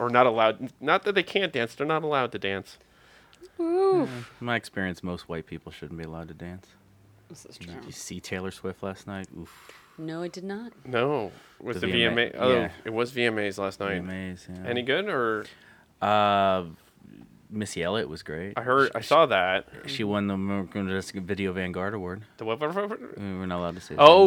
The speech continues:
Speaker 3: anymore.
Speaker 1: right.
Speaker 2: Are they
Speaker 1: I
Speaker 2: just calling it the Video Vanguard
Speaker 3: It
Speaker 2: Award
Speaker 3: should
Speaker 2: now?
Speaker 3: be.
Speaker 1: I think
Speaker 3: Well,
Speaker 1: they
Speaker 3: after last night, it should be the Missy Elliott Video Vanguard Award.
Speaker 2: Yeah, let's rename it.
Speaker 1: I
Speaker 3: Yeah.
Speaker 1: think they took the name off.
Speaker 3: No, it's still there.
Speaker 1: Oh, it
Speaker 3: They
Speaker 1: is?
Speaker 3: just,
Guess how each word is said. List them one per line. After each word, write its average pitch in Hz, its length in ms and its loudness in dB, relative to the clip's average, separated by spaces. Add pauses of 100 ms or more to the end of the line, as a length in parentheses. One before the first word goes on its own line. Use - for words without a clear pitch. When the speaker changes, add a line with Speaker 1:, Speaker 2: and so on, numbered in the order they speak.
(200)
Speaker 3:
anymore. 110 100 -4
Speaker 1:
right. 120 160 0
Speaker 2:
Are 220 100 8
they 269 100 6
Speaker 1:
I - 20 6
Speaker 2:
just 214 280 6
calling 165 260 0
it 156 100 -2
the 156 80 -4
Video 143 320 0
Vanguard 131 340 -4
Speaker 3:
It 135 140 2
Speaker 2:
Award 143 140 4
Speaker 3:
should 120 40 4
Speaker 2:
now? 139 220 0
Speaker 3:
be. 143 100 -6
Speaker 1:
I 135 100 6
think 135 80 2
Speaker 3:
Well, 120 380 12
Speaker 1:
they 127 60 6
Speaker 3:
after 117 160 6
last 117 240 6
night, 120 180 4
it 90 100 -6
should - 120 -10
be 98 60 -4
the 92 100 -4
Missy 95 320 -2
Elliott 95 380 -2
Video 87 340 -6
Vanguard 85 380 -8
Award. 85 260 -12
Speaker 2:
Yeah, 349 260 2
let's 175 180 -4
rename - 280 -12
it. - 80 -20 (100)
Speaker 1:
I 131 80 -2
Speaker 3:
Yeah. - 60 -4
Speaker 1:
think 190 140 -2
they 135 100 2
took 143 220 -4 (120)
the 120 80 -2
name 107 220 0
off. 104 340 -2
Speaker 3:
No, 117 240 4
it's 107 140 2
still 110 180 -4
there. 82 340 -6
Speaker 1:
Oh, 127 180 4
it 110 40 2
Speaker 3:
They 107 120 2
Speaker 1:
is? 95 100 -4
Speaker 3:
just, 98 220 -4